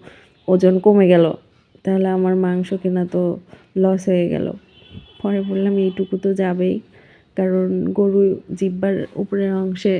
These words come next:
ঘাস চাবায়, ওইটা তো আর খাওয়া সম্ভব না, ফেলে তো দিতে হবেই।" পরে বলল, "মজা করলাম এই জন্যই।" এরকমই আমাদের কথা হচ্ছিল। আর এটা হচ্ছে কষাই আগেই নাকি জিহ্বা একটু কাটছিল, টুকরা দিতে চাইছিল।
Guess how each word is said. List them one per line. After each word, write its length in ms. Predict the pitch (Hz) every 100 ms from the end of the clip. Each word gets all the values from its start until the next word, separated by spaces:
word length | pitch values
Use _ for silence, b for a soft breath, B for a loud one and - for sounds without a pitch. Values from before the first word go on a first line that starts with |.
| - -
ঘাস 280 | 202 196 190 -
চাবায়, 380 | 196 180 180 -
ওইটা 240 | 185 175 165
তো 80 | 185
আর 80 | 185
খাওয়া 260 | - 196 185
সম্ভব 360 | 185 185 196 190
না, 140 | 180 175 b b b b _ _
ফেলে 260 | - 190
তো 120 | 185 196
দিতে 260 | 196 185
হবেই।" 360 | 190 190 190 185 - - b b b _ -
পরে 180 | 202 196
বলল, 240 | 196 196 196
"মজা 320 | 196 190 190
করলাম 340 | 190 190 190 196
এই 140 | 196
জন্যই।" 420 | 196 196 190 196 208 208 _ _ _ b b b b b b b b _ _ _ - _ _ _
এরকমই 500 | 214 214 208 214 208
আমাদের 320 | 208 202 202 202
কথা 240 | 196 190 202
হচ্ছিল। 300 | 190 - 202
আর 240 | 262 233 202
এটা 240 | 202 208
হচ্ছে 240 | 208 202 208 -
কষাই 380 | 196 190 202 196
আগেই 320 | 180 185 196
নাকি 240 | 196 196 202
জিহ্বা 320 | 190 185 185
একটু 200 | 180 185
কাটছিল, 500 | 185 196 180 - 196 208 - b b b b b -
টুকরা 260 | 233 - 196
দিতে 240 | 190 190
চাইছিল। 400 | 185 185 190 -